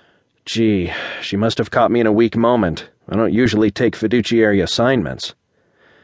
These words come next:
Some attorneys loved to be appointed the executor of their clients' estates. That meant they could charge both an executor fee and attorney's fees.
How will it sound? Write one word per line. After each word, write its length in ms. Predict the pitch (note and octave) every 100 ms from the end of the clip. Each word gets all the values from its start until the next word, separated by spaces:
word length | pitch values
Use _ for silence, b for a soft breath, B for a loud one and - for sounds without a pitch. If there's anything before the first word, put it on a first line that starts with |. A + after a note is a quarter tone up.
| b b b -
Some 220 | - G3
attorneys 400 | - D3 D3 A2
loved 340 | A#2 C3+ C3
to 60 | B2
be 100 | B2+
appointed 480 | A2+ - A#2+ A2+ A2
the 140 | B2
executor 600 | G#2+ F#2+ C3 A#2 G2+ G#2+
of 120 | G#2
their 160 | A2 G#2+
clients' 460 | - F#2+ F2 F#2
estates. 640 | G#2+ - C#3 D2 A1+ - - b b b -
That 180 | D#2+ G#2+
meant 220 | A2 G#2
they 100 | A2+
could 160 | A2+ G2+
charge 340 | G#2+ G#2 F#2
both 220 | G2+ G2+
an 140 | G2 F2+
executor 560 | F2 B2 C3 A2 F#2+
fee 280 | - G2 G2+
and 120 | G2+ G#2
attorney's 520 | - - F3 F#2 -
fees. 500 | D2+ G#1 G1+ -